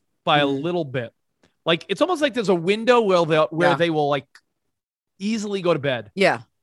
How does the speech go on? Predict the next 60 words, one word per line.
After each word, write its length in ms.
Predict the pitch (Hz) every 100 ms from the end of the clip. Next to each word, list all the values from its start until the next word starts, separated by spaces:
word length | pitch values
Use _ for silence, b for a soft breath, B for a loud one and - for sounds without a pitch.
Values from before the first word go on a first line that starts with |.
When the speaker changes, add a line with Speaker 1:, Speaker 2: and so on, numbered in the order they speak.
| _
Speaker 1:
But 120 | 180
if 120 | 185 185
you 80 |
miss 240 | 175 240 -
that 240 | 240 226
window, 360 | 175 190 156 143
they 100 | 143
Speaker 2:
Yeah. 160 | 254 165
Speaker 1:
turn 140 | 180
into 160 | 156 143
a 60 |
fucking 520 | - 180 - 147 127 117 _ _ _ _ -
Speaker 2:
They 80 | 269
get 160 | 262 277
a 20 |
sec-, 80 | 226 294
Speaker 1:
animal. 160 | 220 -
Speaker 2:
they 80 | 294
get 120 | 285
a 40 |
second 320 | - 302 269 285
wind, 260 | 370 196
like 140 | 208 196
we 160 | 349
do. 200 | 175 147
They're 140 | 147 185
ju-, 180 | 254 220
like, 200 | 226 -
they're 120 | 226
just 240 | 277 269
like 120 | 320 392
us. 380 | 330 160 - - _ _ _ _ _
Kids, 280 | 359 415 202
they're 120 | 226 185
just 160 | 262
Speaker 1:
Yeah. 60 | 208
Speaker 2:
like 120 | 302
us. 540 | 339 226 - - - -
Speaker 1:
You 60 | 320
know 80 |
what 80 | 285
it's 60 | 277
Speaker 2:
Stars. 40 |
Speaker 1:
like? 160 | 294 277
It's 100 | 214
like 120 | 214
if 80 | 180
Speaker 2:
Like 100 | 208
Speaker 1:
you 60 | 277
Speaker 2:
us. 60 |
Speaker 1:
don't 100 | 277
pass 320 | - 254 233 226
out 240 | 214 -
from 160 | 185 160
your 140 | 151
drunkenness, 760 | 127 127 190 165 131 123 - - _ _ 185
Speaker 2:
Yes. 340 | 240 185 -
Speaker 1:
then 240 | 147 226
you're 140 | 233 220
up 180 | 214